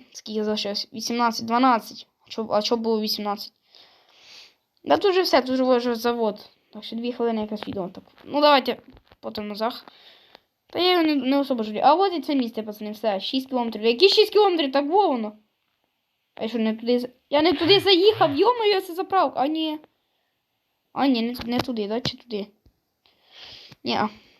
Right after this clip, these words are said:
На якусь я парковку вліз. А зараз йди розвернись, щоб не переключати на задню. Розвернися зараз тут. Оба, бач. До чого привело не розвертання? Так, оба,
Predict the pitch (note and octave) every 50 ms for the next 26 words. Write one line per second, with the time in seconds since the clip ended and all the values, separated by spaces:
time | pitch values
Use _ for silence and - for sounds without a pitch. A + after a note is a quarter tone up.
0 | _ _ _ - A3 A3+ A#3 A#3 C#4+ D#4 D4 - D4 C4 C4 C4 C4 C4 C4 -
1 | D4 D4+ D4 C4+ A#3+ A#3+ A#3 A3+ A3 A3 A3 G#3+ A3+ B3 C4 C4+ C4+ C4 A3+ C4+
2 | C#4+ C#4+ C#4+ B3+ C4 B3+ C#4 D#4+ D#4+ - - C4+ C4 B3+ B3 B3 A#3+ A#3+ A#3+ -
3 | A#3 A3+ B3+ A#3+ A#3 A#3+ A3+ A3+ A3+ A3 A3 G#3 G#3+ G#3 G3 G#3 A3 G#3+ - -
4 | - - - G#3+ A3+ B3 B3+ C4 C#4 C4+ C4 - G#3 G#3 G3 F#3+ F#3+ - - -
5 | - B3+ C4+ A3+ G#3+ G3+ G3 A3+ C4 C4 C4 - - _ _ _ _ _ _ _
6 | _ _ _ _ _ _ _ - - A3+ - D#4+ E4 C4+ C#4 B3+ A#3+ A#3+ B3+ B3
7 | B3 G#3 G#3+ A3+ A3+ A3+ A#3+ A#3+ A#3+ A#3+ A#3+ A#3+ A3+ A3+ G#3+ G3+ G3 G3+ G3+ G3
8 | - - - - - - A3 B3 B3+ B3 -